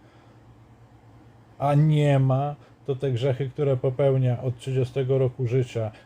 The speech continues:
a załóżmy, ma pięćdziesiąt lat, przez dwadzieścia lat grzech do grzechu jest dodawany. Nie jest odpuszczony,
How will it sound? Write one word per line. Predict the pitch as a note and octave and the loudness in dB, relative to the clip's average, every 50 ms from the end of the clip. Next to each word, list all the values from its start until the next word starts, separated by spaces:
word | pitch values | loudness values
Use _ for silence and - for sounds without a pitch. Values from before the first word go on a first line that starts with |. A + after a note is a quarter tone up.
| - - | -8 -2
a | B2 C3 B2+ | 2 2 4
załóżmy, | A#2+ C3 C3+ C3+ C3 B2 C#3 C#3 C3 | 4 4 4 2 2 2 0 0 0
ma | C3 B2+ A#2+ | 0 0 0
pięćdziesiąt | A#2+ C#3 C3 B2 B2+ B2 - C3 B2+ A#2+ | -2 -2 -2 -2 -2 -2 -2 -4 -4 -2
lat, | B2 A#2 | -4 -4
przez | A#2+ - - C3 A#2+ | -4 -4 -6 -4 -4
dwadzieścia | A#2+ B2+ C3 B2 B2 B2 B2 - - B2+ B2 | -2 0 0 2 2 0 -2 -2 -4 -4 -2
lat | A#2+ A#2 A2+ A2+ A#2+ B2+ | -2 -2 -4 -6 -8 -8
grzech | A2+ G#2+ B2 B2 A2+ G#2+ A2 | -4 -2 0 0 -2 -2 -4
do | A#2 A2+ | -8 -8
grzechu | A2 G#2 G2 A2+ A2+ G#2 - A#2 | -8 -8 -6 -6 -6 -6 -6 -8
jest | A2+ G#2+ G#2 G2 G#2 | -8 -8 -8 -8 -8
dodawany. | A2 G#2 G2 G#2+ G#2 F#2+ G2 G2+ G2 F#2+ F#2 F#2 F2+ F2 - - - - - - - - - - - - - - - - - - - - - - - - - - - - - - - - - - - - - - - A2+ | -8 -8 -6 -6 -8 -8 -8 -8 -10 -10 -10 -10 -12 -12 -14 -16 -18 -18 -20 -20 -20 -20 -20 -20 -20 -20 -20 -20 -20 -20 -20 -20 -20 -20 -20 -20 -20 -20 -20 -20 -20 -20 -20 -20 -20 -20 -20 -20 -20 -20 -20 -14 -4 0
Nie | A#2 C3+ C#3+ C#3 B2+ | 2 2 4 4 4
jest | A#2 G#2+ F#2 G2+ | 2 2 0 -2
odpuszczony, | F#2+ - - - F#2+ - - - - F2 | -6 -10 -10 -16 -16 -16 -16 -16 -14 -14